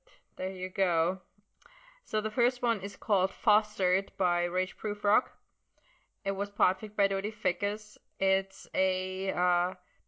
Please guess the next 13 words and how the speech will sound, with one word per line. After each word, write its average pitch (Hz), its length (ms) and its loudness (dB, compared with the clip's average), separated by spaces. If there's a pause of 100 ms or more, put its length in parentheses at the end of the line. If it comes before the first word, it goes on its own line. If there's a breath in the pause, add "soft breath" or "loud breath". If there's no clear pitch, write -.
(120)
post-season 233 600 0
one 196 260 0
canon 196 400 0
fic 196 320 0
in 196 140 -4
which 185 260 -4
Merlin 202 320 2
and 196 100 -2
Arthur 190 460 4
foster 196 580 2
a 190 140 0
dragon's 190 580 2
egg, 170 440 0